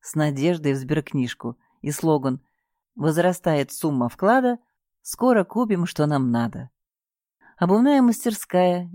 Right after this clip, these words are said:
и будка часовщика. Приезжие у справочного бюро. Некоторые от нечего делать почитывали доску информации со свежим номером "Крокодила" и объявлениями, написанными от руки.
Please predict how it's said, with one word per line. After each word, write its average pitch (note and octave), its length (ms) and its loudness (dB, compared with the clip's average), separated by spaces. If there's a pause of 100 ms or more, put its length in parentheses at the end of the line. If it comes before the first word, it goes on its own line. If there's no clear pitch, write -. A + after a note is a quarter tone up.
и E3 160 0
будка E3 360 -2
часовщика. A#2 800 -10 (440)
Приезжие D#3+ 560 2
у D#3 40 0
справочного D3+ 720 -2
бюро. C#3 400 -2 (360)
Некоторые D3 480 0
от - 240 -6
нечего D3+ 380 0
делать D#3+ 320 0
почитывали C3 560 -4
доску C#3 340 -4
информации D#3 840 -2 (120)
со D#3+ 220 -2
свежим E3 340 0
номером D3+ 400 0
"Крокодила" D#3 600 0
и D3 180 -2
объявлениями, C#3 800 -2
написанными C3 640 -4
от C3 120 -6
руки. C3 440 -8